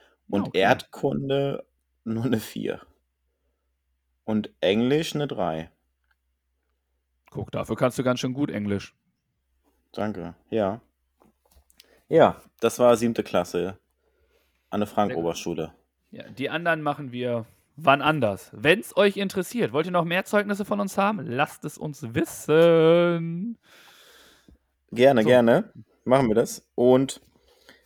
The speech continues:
Speaker 1: dann war die Woche noch unsere Sonderfolge bei den Podfluencern. Ist
Speaker 2: Stimmt.
Speaker 1: released worden. Da können wir gerne noch mal ein paar Worte drüber verlieren. Ich hab mir die Folge noch mal angehört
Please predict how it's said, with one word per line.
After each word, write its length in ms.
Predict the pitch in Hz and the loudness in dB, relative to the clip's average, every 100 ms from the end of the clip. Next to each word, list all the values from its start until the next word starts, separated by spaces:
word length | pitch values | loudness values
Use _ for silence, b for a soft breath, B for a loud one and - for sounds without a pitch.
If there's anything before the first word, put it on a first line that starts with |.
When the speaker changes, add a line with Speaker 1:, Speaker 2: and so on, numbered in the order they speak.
| b _ | b _
Speaker 1:
dann 180 | 127 151 | 4 6
war 100 | 165 | 6
die 140 | 156 147 | 6 4
Woche 200 | 160 160 | 4 6
noch 380 | 147 147 - | 4 2 -4
unsere 640 | - 139 139 135 131 131 123 | -4 -2 0 6 8 8 6
Sonderfolge 1080 | 107 135 139 117 - 110 107 104 107 113 117 | 6 4 6 4 6 4 4 4 6 6 4
bei 280 | 101 104 101 | 2 4 6
den 240 | 101 113 - | 6 2 0
Podfluencern. 1200 | - - - 370 139 101 - 98 85 80 73 _ _ _ _ _ - | -2 -2 0 2 2 0 -2 -4 -2 -4 -8 _ _ _ _ _ -8
Ist 160 | 104 | -6
Speaker 2:
Stimmt. 140 | 110 113 | 0 2
Speaker 1:
released 380 | 110 117 110 | 2 2 0
worden. 560 | 104 101 90 87 85 85 _ _ _ _ _ _ _ - | 0 0 0 -4 -6 -12 _ _ _ _ _ _ _ 0
Da 120 | 120 | 2
können 220 | - 113 | 4 2
wir 60 | 101 | 2
gerne 240 | 101 101 | 2 2
noch 60 | 98 | 2
mal 180 | 95 | 0
ein 80 | 90 | 0
paar 180 | - 95 | -2 0
Worte 200 | 92 92 | 2 0
drüber 240 | 95 92 | -2 -2
verlieren. 580 | 90 95 92 110 156 220 - - | -2 -4 -2 -2 -2 -8 -12 -10
Ich 160 | - | -2
hab 100 | 123 | 0
mir 80 | 120 | 2
die 80 | 117 | 0
Folge 600 | - 113 113 113 113 107 104 | 2 6 6 6 4 2 -2
noch 140 | 107 | 0
mal 140 | 110 | 0
angehört 680 | - 107 135 143 147 165 - | 0 -2 -2 0 0 0 -4